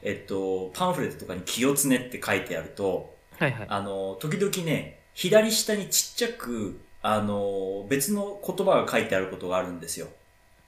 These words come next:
Speaker 2: ふんふん。
Speaker 1: それは、えっと、特殊演出をやりますよっていう宣言なのね。うん。
Speaker 2: おー。
Speaker 1: で、これね、
Speaker 2: なるほど。
Speaker 1: その能のタイトルに小さく書くから小書きって言われるんだけど、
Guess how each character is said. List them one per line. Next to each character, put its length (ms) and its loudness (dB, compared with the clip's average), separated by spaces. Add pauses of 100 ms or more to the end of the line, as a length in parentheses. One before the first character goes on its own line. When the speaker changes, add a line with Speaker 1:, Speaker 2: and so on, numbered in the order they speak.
(140)
Speaker 2:
ふ 60 -2
ん 80 -2
ふ 120 -10
ん。 120 -8 (280)
Speaker 1:
そ 140 -2
れ 80 2
は、 480 4
え 80 0
っ 160 -8
と、 580 0 (120)
特 180 0
殊 160 2
演 180 4
出 280 0
を 60 0
や 100 6
り 100 4
ま 80 2
す 160 0
よ 380 -2
っ 20 -20
て 100 -4
い 280 -6
う 40 -16 (600)
宣 260 4
言 180 4
な 80 -2
の 120 -10
ね。 260 -8 (220)
う 80 -2
ん。 180 -6 (140)
Speaker 2:
お 960 6
ー。 40 -6
Speaker 1:
で、 60 -2
こ 120 2
れ 100 8
ね、 80 4
Speaker 2:
な 80 4
る 60 2
ほ 80 -2
ど。 40 -4
Speaker 1:
そ 140 0
の 240 2
能 200 4
の 120 2
タ 160 2
イ 100 -2
ト 80 0
ル 120 0
に 100 0
小 240 0
さ 140 2
く 140 -10
書 120 2
く 120 -10
か 120 -2
ら 80 -2
小 280 4
書 60 8
き 120 -2
っ 20 -8
て 360 -8
言 140 -2
わ 80 2
れ 120 2
る 100 0
ん 80 0
だ 100 -6
け 60 -12
ど、 340 -4